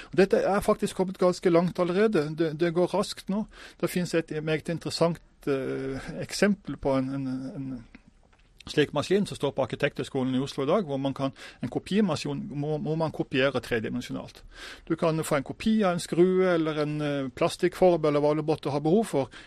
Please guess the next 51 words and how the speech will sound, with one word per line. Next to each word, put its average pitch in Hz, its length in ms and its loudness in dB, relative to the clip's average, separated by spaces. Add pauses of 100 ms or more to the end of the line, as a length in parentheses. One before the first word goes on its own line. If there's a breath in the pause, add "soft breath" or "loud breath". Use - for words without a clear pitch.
i - 80 -8
ett - 240 -4
X. - 240 -8
Det 214 80 0
er 214 80 0
en 202 80 0
kopimaskin 156 720 -2
tredimensjonal. 123 640 -6 (400 loud breath)
Og 156 160 2
det, 175 300 8
det 180 160 8
peker 175 260 6
mot 165 240 2
hvor 165 240 8
at - 80 0
det 156 220 4
går 165 320 6
an 151 80 -2
å - 40 -8
få 180 200 2
maskiner 180 340 -2
som 156 220 -8
produserer 151 680 -2
ting 175 320 -2
helt 185 220 0
lokalt, 208 420 0
ut 170 240 0
fra, 175 480 4
eh, 147 400 -2 (160)
råstoffer 175 420 2
du 156 80 -2
kan 156 200 -4
få 165 100 -2
lokalt, 220 300 2
og 160 100 -6
som 156 160 -8
kan 147 140 -2
lage 135 260 -2
nær 135 160 -4
sagt 135 240 -10
hva - 140 -8
som 127 180 -10
helst. 127 240 -14 (720 loud breath)
Og 151 120 -6
da, 170 440 10
da 170 360 6
ligger 175 320 8
det 160 160 4
tekniske 175 480 4
grunnlaget 151 560 4
der, 127 160 0